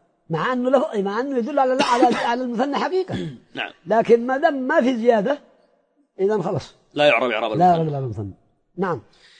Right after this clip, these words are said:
Speaker 2: وقولهم: "أغنت عن متعاطفين متفقين لفظاً ومعنى،
Speaker 1: <laughs>
Speaker 2: خرج به ما إذا أغنت عن متعاطفين مختلفين."
Speaker 1: أيوة.
Speaker 2: مثل العمرين، فإنهما غير متفقين لفظاً ل-، لأنهما يطلقان ع-، يطلقان على أبي بكر وعمر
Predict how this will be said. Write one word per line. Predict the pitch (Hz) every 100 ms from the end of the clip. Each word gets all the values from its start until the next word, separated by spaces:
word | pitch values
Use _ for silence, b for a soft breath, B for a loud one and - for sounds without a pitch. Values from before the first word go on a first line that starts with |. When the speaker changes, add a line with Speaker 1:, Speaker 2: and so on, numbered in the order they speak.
| b b
Speaker 2:
وقولهم: | 135 175 196 180 190 175
"أغنت | 180 185 175
عن | 165 165
متعاطفين | 160 165 151 156 156 175 180 175
متفقين | 156 - 147 151 170 180 160
لفظاً | 147 147 143
ومعنى، | 139 160 165 165 165 -
Speaker 1:
<laughs> | 156 151 -
Speaker 2:
خرج | 175 196
به | 208 214 202 196
ما | 185
إذا | 175 170 156 156
أغنت | 180 190 170
عن | 147
متعاطفين | 147 160 139 147 151 175 180 170
مختلفين." | 143 156 156 165 185 113 _ 226
Speaker 1:
أيوة. | 302 262 - -
Speaker 2:
مثل | 196 226
العمرين، | 247 226 226 208 175 104 - _
فإنهما | - 262 240 214 190 175
غير | 160 196 208
متفقين | 190 160 165 139 190 190 170
لفظاً | 156 175
ل-، | 165 156 160
لأنهما | 160 165 175 165 156 160
يطلقان | 185 156 147 139 165 170
ع-، | 156 - 160 151 -
يطلقان | 185 180 160 156 156 165
على | 165 147
أبي | 110 127 135
بكر | 143 170
وعمر | 180 185 196 185